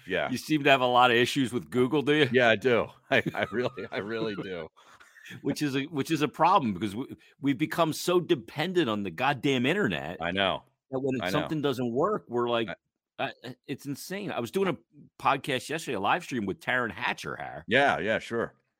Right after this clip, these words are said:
Speaker 2: From N B C Sports Philly on Stick to Hockey Live, and
Speaker 1: Stick
Speaker 2: it
Speaker 1: to
Speaker 2: just
Speaker 1: Hockey.
Speaker 2: Yeah, it just booted us both off immediately at one
Speaker 1: Really?
Speaker 2: point. Yeah. No warning.
Speaker 1: Wow. Yeah, well,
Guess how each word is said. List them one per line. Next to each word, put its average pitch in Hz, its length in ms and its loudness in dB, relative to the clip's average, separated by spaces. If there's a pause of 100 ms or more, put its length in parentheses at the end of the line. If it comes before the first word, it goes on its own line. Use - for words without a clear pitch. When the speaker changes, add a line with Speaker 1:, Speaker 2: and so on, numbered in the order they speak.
(160)
Speaker 2:
From 104 120 -6
N 104 60 -2
B 117 80 -4
C 110 200 -8
Sports 110 340 -4
Philly 160 240 -4
on 170 120 -4
Stick - 260 -8
to 104 80 -8
Hockey 107 320 -4
Live, 135 260 0
and 135 60 0
Speaker 1:
Stick - 20 2
Speaker 2:
it - 80 -2
Speaker 1:
to - 60 -2
Speaker 2:
just 123 100 4
Speaker 1:
Hockey. 165 400 0 (300)
Speaker 2:
Yeah, 180 160 -6
it - 80 -10
just 107 160 -8 (100)
booted 165 320 6
us 156 120 2
both 156 340 4
off 180 240 4
immediately 127 680 -4
at - 0 -
one 117 100 0
Speaker 1:
Really? 427 340 6
Speaker 2:
point. 76 260 -8 (140)
Yeah. 226 240 -6 (320)
No 269 160 4
warning. 185 460 6 (1120)
Speaker 1:
Wow. 73 420 -2 (160)
Yeah, 98 240 2
well, 110 320 2